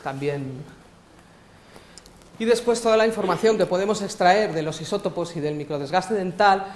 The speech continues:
lo que nos están diciendo es que muchas veces, eh, el, la dieta hipercárnica de los neandertales, pues quizás no, no lo era tanto, sino que, eh, los vegetales tenían, eh,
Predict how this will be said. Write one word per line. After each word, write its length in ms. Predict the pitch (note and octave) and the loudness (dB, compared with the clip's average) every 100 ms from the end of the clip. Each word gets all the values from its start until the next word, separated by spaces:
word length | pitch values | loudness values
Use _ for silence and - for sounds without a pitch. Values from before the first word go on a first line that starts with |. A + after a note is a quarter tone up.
| - | -16
lo 120 | - D3+ | -10 -4
que 60 | |
nos 100 | D#3+ | -4
están 240 | D#3+ D#3 G3 | -4 -4 -2
diciendo 420 | G3 G#3+ G3+ F#3+ | -2 2 2 2
es 140 | F#3 | -2
que 120 | - E3 | -2 -2
muchas 360 | F3+ F3+ E3+ | -2 -2 -2
veces, 380 | F3+ F3+ F#3+ F#3 - - - - | -2 0 -2 -6 -16 -20 -20 -4
eh, 640 | D#3+ D3 D3 C#3+ C#3 B2+ - | -2 0 0 0 -2 -6 -8
el, 720 | D#3+ D#3 D3 D3 C#3+ C#3+ C#3+ | -4 -2 -2 -2 -2 -2 0
la 100 | D3+ | 4
dieta 580 | E3 G3+ G#3 G3+ E3+ E3 - - - | 4 6 6 6 4 2 -6 -18 -12
hipercárnica 1040 | F#3 E3 D#3 D#3+ G3+ G3 E3+ D#3+ D3+ D3+ - - - | -4 -2 -2 4 4 4 0 -2 -2 -2 -4 -18 -12
de 120 | D3+ | -8
los 160 | C#3+ C#3+ | -6 -6
neandertales, 640 | D3 C#3 C3+ - F3+ D#3+ | -6 -6 -4 2 4 2
pues 200 | - C#3+ | -4 -14
quizás 300 | - C#3+ F3+ | -10 -8 -6
no, 300 | F#3 D#3+ D3+ D#3 | -4 -4 -4 -4
no 200 | F#3 E3+ | 0 4
lo 80 | E3 | 4
era 180 | D3 | 2
tanto, 460 | C3+ G#3+ G3+ F#3 B3 - - - | 2 2 2 -2 -2 -10 -20 -20
sino 380 | - F#3 D#3+ D#3 | -8 -4 -2 -2
que, 320 | D#3+ C#3+ C#3 - - - | 0 0 -2 -8 -20 -14
eh, 120 | D3 | -6
los 160 | D3+ D#3 | -4 -2
vegetales 640 | E3 D#3+ F3 F3+ E3+ C#3+ | -2 -2 4 6 6 0
tenían, 500 | F3+ D#3 F3 E3 D3 - - - - | -2 -2 2 0 -2 -10 -18 -12 -4
eh, 640 | D#3 C#3+ C#3+ C#3+ C#3 C3+ | -2 0 -2 -2 -2 -2